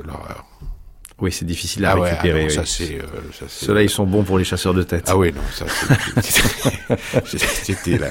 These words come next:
Speaker 1: la mort absolue, ça.
Speaker 2: Mais alors, parfois, on sort, quand il se passe quelque chose de très important, ce tabouret, on le sort de la maison.
Speaker 1: Oui, parce que c'est l'an-, c'est l'ancêtre qui est, euh,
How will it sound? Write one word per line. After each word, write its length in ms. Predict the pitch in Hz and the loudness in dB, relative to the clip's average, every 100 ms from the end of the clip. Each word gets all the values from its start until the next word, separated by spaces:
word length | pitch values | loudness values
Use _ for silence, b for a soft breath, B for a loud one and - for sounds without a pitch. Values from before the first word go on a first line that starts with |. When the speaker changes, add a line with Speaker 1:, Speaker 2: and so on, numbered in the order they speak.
| - | -4
Speaker 1:
la 120 | 82 | -2
mort 240 | 87 101 | 2 2
absolue, 400 | 78 - 120 113 | 2 2 2 2
ça. 160 | 87 85 | 0 0
Speaker 2:
Mais 80 | 123 | 4
alors, 140 | 135 156 | 6 6
parfois, 400 | 196 - - 240 | 2 0 0 0
on 100 | 170 | 0
sort, 540 | - - 220 208 151 - | 0 4 4 4 -2 -2
quand 160 | 156 147 | -2 2
il 140 | 143 | 0
se 100 | - | -2
passe 240 | - 180 - | -2 0 2
quelque 240 | 135 135 | 2 2
chose 220 | 120 131 | 2 4
de 60 | 107 | 4
très 200 | - 139 | 2 2
important, 560 | 113 113 - 127 165 202 | 2 0 -2 -4 -2 -2
ce 120 | - | 2
tabouret, 360 | 143 123 131 | 4 6 6
on 80 | 180 | 6
le 60 | 110 | 4
sort 300 | - 180 151 | 4 2 4
de 80 | 127 | 4
la 80 | |
maison. 260 | 117 101 87 | 6 4 4
Speaker 1:
Oui, 160 | 85 95 - - | 0 0 -6 -4
parce 180 | - - | -2 2
que 80 | 117 | 2
c'est 140 | - | 4
l'an-, 200 | 98 98 | 4 2
c'est 160 | - 117 | 2 4
l'ancêtre 480 | 104 104 120 - - | 4 6 4 2 -8
qui 140 | - | -10
est, 120 | 76 | -8
euh, 140 | 87 | -6